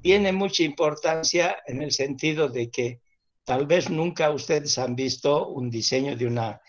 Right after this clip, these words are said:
diseño de una carretera, diseño geométrico de una carretera o de una avenida también puede ser, de una calle también puede ser, ¿no?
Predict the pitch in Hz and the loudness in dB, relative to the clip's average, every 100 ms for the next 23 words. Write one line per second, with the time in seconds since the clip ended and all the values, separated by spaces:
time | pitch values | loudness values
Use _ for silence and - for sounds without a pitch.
0 | - _ 127 - 147 151 127 123 117 - | -20 _ -4 -2 -2 -2 -6 -6 -4 -4
1 | 110 127 131 180 165 - - - 98 110 | -4 -6 4 6 6 2 -12 -10 -6 -4
2 | 120 131 120 117 104 113 - 117 117 123 | -4 -6 -6 -6 -4 -8 -6 -4 -2 0
3 | 120 117 127 - - - - 143 147 120 | 0 -2 -4 0 0 0 -4 -4 0 0
4 | 123 170 - 180 127 123 143 147 139 135 | 2 2 2 2 2 0 -4 -6 -4 -4
5 | 120 180 147 139 135 117 - - 151 202 | -2 -4 -2 -4 -2 -4 -6 2 6 6
6 | - - 110 120 131 120 117 - 185 190 | 4 -2 -4 -4 -4 -2 -4 0 2 2
7 | - _ _ - - - - 123 156 131 | -4 _ _ -20 -20 -20 -6 -4 -4 -6